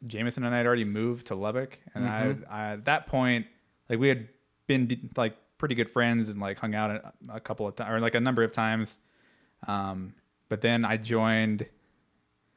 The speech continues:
Speaker 1: the band at that time, which was called I Bleed Blood,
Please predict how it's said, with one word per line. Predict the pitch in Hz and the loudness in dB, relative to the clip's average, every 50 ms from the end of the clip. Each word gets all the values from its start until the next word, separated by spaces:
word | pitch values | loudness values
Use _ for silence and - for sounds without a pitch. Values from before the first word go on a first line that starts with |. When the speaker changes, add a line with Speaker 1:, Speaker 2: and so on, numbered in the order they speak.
| _ _ _ _ _ _ _ | _ _ _ _ _ _ _
Speaker 1:
the | - 104 | -8 -2
band | 104 110 110 110 113 110 107 110 107 117 - - | 2 4 4 6 6 4 4 2 0 -2 -4 -6
at | - 107 - | -8 -2 2
that | 139 151 156 - | 2 2 2 2
time, | - 127 110 107 104 107 107 107 107 107 - _ _ _ _ _ | 0 0 2 2 2 2 0 -2 -4 -6 -8 _ _ _ _ _
which | - 113 110 - | -12 -12 -8 -8
was | 113 98 | -8 -6
called | - - 101 95 98 101 104 104 113 127 - _ _ _ _ _ _ _ _ | -2 -2 0 2 2 0 0 -4 -10 -16 -20 _ _ _ _ _ _ _ _
I | - 117 113 | -2 0 0
Bleed | 110 113 113 110 | 2 2 0 2
Blood, | 107 120 127 117 104 101 104 107 | 4 4 4 4 4 2 -2 -6